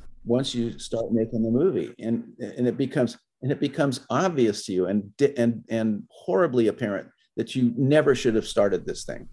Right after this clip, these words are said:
You just never, we never should have started doing this movie. It, it, there's no cure for it. It's gonna be a disaster. I'm, my career is over, uh, yet I have to finish it. And th-, this is a very common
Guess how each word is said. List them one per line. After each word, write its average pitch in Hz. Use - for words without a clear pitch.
You 127
just 131
never, 151
we 139
never 190
should 143
have 120
started 120
doing 120
this 117
movie. 107
It, -
it, 131
there's 123
no 165
cure 123
for 110
it. 131
It's 113
gonna 143
be 139
a 131
disaster. 110
I'm, 117
my 113
career 151
is 139
over, 107
uh, 117
yet 131
I 127
have 135
to 117
finish 110
it. 135
And 110
th-, 220
this 208
is 139
a 110
very 151
common 120